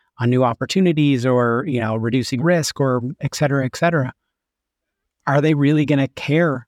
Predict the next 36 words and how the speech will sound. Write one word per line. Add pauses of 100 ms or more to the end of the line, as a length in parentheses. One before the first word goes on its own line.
(160)
enough (340)
to
make
this
work? (1080)
Number
eleven, (420)
much
like
with
any
transformation
project, (360)
you
need
time
to
see
results. (480)
That
doesn't
mean
you
can't
deliver
incremental
value
along
the
way, (440)
but
this
is
not
a
quick